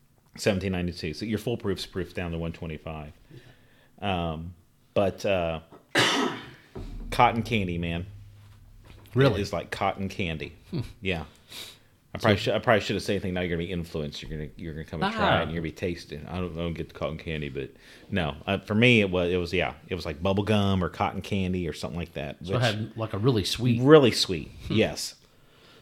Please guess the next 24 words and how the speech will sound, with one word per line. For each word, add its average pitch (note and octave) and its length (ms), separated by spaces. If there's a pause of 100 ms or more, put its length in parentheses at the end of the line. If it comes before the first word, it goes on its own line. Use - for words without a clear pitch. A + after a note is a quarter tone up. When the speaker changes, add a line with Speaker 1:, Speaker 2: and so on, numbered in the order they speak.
Speaker 2:
So B2 200
the A2 140
seventeen D#3 320
ninety-two A2+ 320
Sweet A#2 300
Wheats, A#2+ 360
the G#2+ 120
one G#2+ 160
that F#2+ 100
I've F#2 140
had G2 140
of E2+ 120
those, A#2+ 300
have F2 100
been F2 260
really, G#2 300
really, G2 180
really F2 240
sweet. F2 380 (200)
Uh, F#2 340
and F#2+ 140
I F#2+ 100
can G2+ 180
kinda F2+ 240